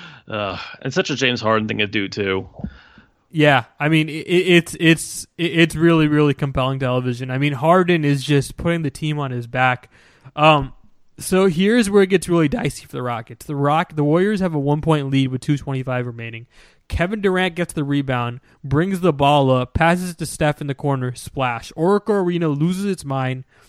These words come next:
Speaker 2: Draymond blocks Austin Rivers' layup attempt on the next play,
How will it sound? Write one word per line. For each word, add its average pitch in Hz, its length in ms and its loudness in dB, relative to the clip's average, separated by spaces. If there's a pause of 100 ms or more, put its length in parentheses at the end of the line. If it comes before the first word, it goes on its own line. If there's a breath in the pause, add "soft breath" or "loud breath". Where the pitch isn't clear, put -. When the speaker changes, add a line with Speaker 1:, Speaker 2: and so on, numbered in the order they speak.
(200 soft breath)
Speaker 2:
Draymond 190 540 2
blocks 156 360 0
Austin 156 420 -2
Rivers' 151 280 0
layup 151 380 0
attempt 139 320 -2
on 131 60 -10
the 131 80 -8
next 135 220 -6
play, 127 340 -4